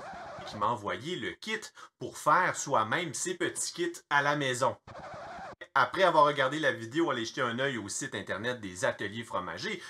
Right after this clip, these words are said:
Vous allez y trouver, entre autres, des formations pour approfondir les choses que je vous présente ici en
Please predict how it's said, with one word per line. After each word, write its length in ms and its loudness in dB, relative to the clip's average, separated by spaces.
Vous 80 -6
allez 160 -4
y 80 -10
trouver, 400 -6
entre 260 -2
autres, 240 -4
des 160 -14
formations 960 2
pour 180 -2
approfondir 880 0
les 120 -2
choses 280 -2
que 120 -8
je 80 -10
vous 120 -12
présente 480 -2
ici 420 -6
en 100 -2